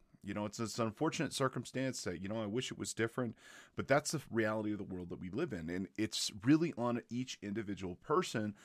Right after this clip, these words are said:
to take care of it for their personal life, as well as, um, the company to ensure that everybody on their team is a strong link.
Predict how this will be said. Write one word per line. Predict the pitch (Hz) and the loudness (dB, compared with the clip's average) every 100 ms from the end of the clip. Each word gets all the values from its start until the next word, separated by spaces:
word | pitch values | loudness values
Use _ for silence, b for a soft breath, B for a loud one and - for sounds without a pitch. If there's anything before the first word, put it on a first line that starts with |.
| B B | B B
to | 110 | -4
take | 120 113 | -2 0
care | 113 110 | 2 2
of | 107 | 2
it | |
for | - | -4
their | 113 | -4
personal | - 101 95 101 95 | -4 -2 -2 -2 -4
life, | 90 95 - | -4 -8 -8
as | 90 85 | -10 -4
well | 107 131 135 104 | 2 4 4 2
as, | 104 101 - B B B B | 0 -2 -6 B B B B
um, | 95 92 90 98 - - | -4 -2 -2 -4 -14 -4
the | 110 104 101 87 - | 0 2 2 -2 -4
company | - 254 - 95 98 | 0 2 2 -2 -4
to | - 110 | -2 -2
ensure | 98 131 127 127 | 0 2 2 2
that | 104 101 - | 0 -2 0
everybody | 120 117 113 104 | 0 2 2 2
on | 104 | 0
their | 98 95 | -2 -4
team | - 170 190 127 127 | -4 0 2 2 2
is | 107 104 - - 113 | 2 2 -2 -2 0
a | 117 | 0
strong | - 98 101 107 101 | 0 -2 -2 -2 0
link. | 165 95 - | -2 -2 -10